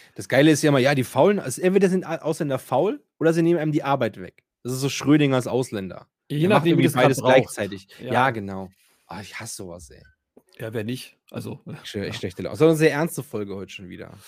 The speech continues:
Speaker 2: Macht doch nix.
Speaker 1: Schade.
Speaker 2: Ist doch gut. Ich denke, wir können resümieren: Nazis sind scheiße, Nazis nicht
Speaker 1: Ja.
Speaker 2: unterstützen, kein Hitler-Schnitzel essen und auch nicht kaufen.
Speaker 1: Nee, um Gottes Willen.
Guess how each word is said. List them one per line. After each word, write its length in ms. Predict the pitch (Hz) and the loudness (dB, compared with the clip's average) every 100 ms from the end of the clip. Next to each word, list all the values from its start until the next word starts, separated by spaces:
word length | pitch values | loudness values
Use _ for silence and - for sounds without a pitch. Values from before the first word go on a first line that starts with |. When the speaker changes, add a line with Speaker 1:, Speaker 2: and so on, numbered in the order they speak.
| - | -10
Speaker 2:
Macht 200 | 160 170 | -6 -2
doch 80 | 220 | -2
nix. 200 | 127 - | -2 -6
Speaker 1:
Schade. 120 | 92 - _ | -14 -18 _
Speaker 2:
Ist 140 | - | -14
doch 140 | 139 | -12
gut. 320 | - 175 - _ _ _ _ _ _ _ _ _ | -10 -12 -12 _ _ _ _ _ _ _ _ _
Ich 140 | 151 | -4
denke, 180 | 185 196 | -2 0
wir 80 | 190 | 0
können 220 | - 190 | 0 -2
resümieren: 600 | 160 156 147 156 196 208 - | -2 -2 -2 -2 -4 -6 -6
Nazis 380 | 139 160 190 165 | -4 -4 -6 -8
sind 160 | 139 | -8
scheiße, 480 | - 143 165 156 202 | -8 -6 -6 -4 -4
Nazis 420 | 147 143 151 156 160 | -4 -6 -8 -8 0
nicht 180 | 139 | 2
Speaker 1:
Ja. 20 | 147 | 2
Speaker 2:
unterstützen, 960 | 175 147 - 156 - 214 233 233 _ _ _ _ _ _ _ _ - | 0 -6 -8 -10 -6 -6 -6 -10 _ _ _ _ _ _ _ _ -8
kein 360 | 143 156 175 131 | -2 0 0 -2
Hitler-Schnitzel 680 | 151 190 160 175 180 185 | -2 -2 -2 -4 -6 -6
essen 360 | - 156 196 202 | -4 -4 -6 -6
und 160 | 139 135 | -6 -4
auch 120 | 139 | -4
nicht 160 | 151 | -6
kaufen. 600 | - 151 165 214 226 - _ _ _ - | -2 -2 -2 -4 -8 -10 _ _ _ -12
Speaker 1:
Nee, 220 | 113 110 _ _ _ - | -10 -10 _ _ _ -10
um 40 | |
Gottes 220 | 110 104 | -8 -8
Willen. 300 | 104 104 95 | -8 -8 -10